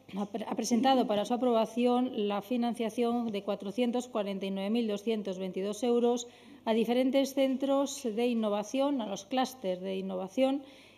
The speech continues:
en Castilla y León, eh, para impulsar la excelencia de estos centros, eh, fundamentalmente obtener ese sello de excelencia y esa acreditación necesaria y a-,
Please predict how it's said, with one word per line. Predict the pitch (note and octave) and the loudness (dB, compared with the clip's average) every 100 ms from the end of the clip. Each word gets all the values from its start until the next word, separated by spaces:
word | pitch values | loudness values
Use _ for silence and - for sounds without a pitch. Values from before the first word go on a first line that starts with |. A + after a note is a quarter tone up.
| - | -4
en | G#3 G3+ | -2 -2
Castilla | G3 A3 G3+ | -2 -2 0
y | G3 | 0
León, | G#3+ B3 C4 C4+ - | 2 2 2 0 -2
eh, | G#3+ G#3 G#3 | -2 -2 0
para | B3 B3 B3+ C4 - A3 G#3+ | 0 2 2 0 -4 -10 -4
impulsar | A3 A3 A3+ G#3 C4 G#3+ | 0 0 0 0 0 0
la | G3 | -2
excelencia | G3 - G#3+ A3 G#3+ A#3 A3+ A3+ - - - | -2 -4 -2 -2 0 2 2 0 -10 -20 -6
de | G#3 G#3 | 0 0
estos | G#3 G#3+ G#3 | 0 -2 0
centros, | C4 B3+ B3 C4+ C#4 C4+ - | 2 2 2 2 2 0 -4
eh, | G#3 G3 F#3+ | -2 -2 -2
fundamentalmente | G#3 G#3 G#3 G#3+ A3+ B3 A3 | -4 -4 -2 -2 0 0 -2
obtener | - G#3+ A3 | -4 -4 -2
ese | A#3 B3 | -2 -2
sello | A#3 A3+ | -2 0
de | G#3+ | 0
excelencia | G#3+ A3 A3+ A3 A3+ | -2 -4 -4 -2 -4
y | |
esa | G3+ | -4
acreditación | G#3 G3+ G3 G3 G3 A#3 G#3+ G#3 - - - - | -4 -4 -4 -4 -4 0 0 -2 -8 -20 -12 0
necesaria | A3+ A3+ A3 A#3+ A3 A3+ A3 A3+ A3+ A#3 | 0 2 0 2 2 2 2 2 0 -2
y | A#3 | 0
a-, | A3+ A#3 | 0 -2